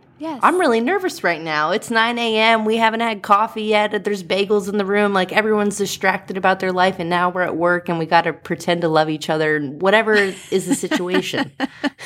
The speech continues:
Speaker 1: There's gonna be a lot of that coming up in the next couple weeks. <laughs>
Speaker 2: Yeah.
Speaker 1: Yeah, and I think that's just it, is, is the acknowledgement, whether you wanna share it with everybody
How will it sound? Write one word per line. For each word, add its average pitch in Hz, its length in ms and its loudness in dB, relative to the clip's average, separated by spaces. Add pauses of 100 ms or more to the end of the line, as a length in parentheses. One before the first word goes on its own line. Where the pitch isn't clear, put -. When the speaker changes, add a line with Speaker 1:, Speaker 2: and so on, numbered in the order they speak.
(2000)
Speaker 1:
There's 226 140 0
gonna 220 140 2
be 208 80 2
a 208 60 2
lot 208 220 2
of 214 80 -4
that - 200 -2
coming 208 220 -2
up 214 180 -2
in 220 60 -6
the 220 80 0
next - 220 0
couple 247 260 0
weeks. - 420 -4 (320)
<laughs> 285 80 -2 (1160)
Speaker 2:
Yeah. 156 360 4 (960)
Speaker 1:
Yeah, 392 360 2
and 320 160 2
I 320 100 4
think 370 460 -4 (800)
that's 277 360 2
just 254 240 -2
it, 208 100 2
is, 220 320 -6
is 226 200 -6
the 247 80 0
acknowledgement, 254 580 0
whether 285 220 2
you 277 180 4
wanna 254 200 0
share 247 360 2
it - 60 -2
with 240 140 -4
everybody 226 500 0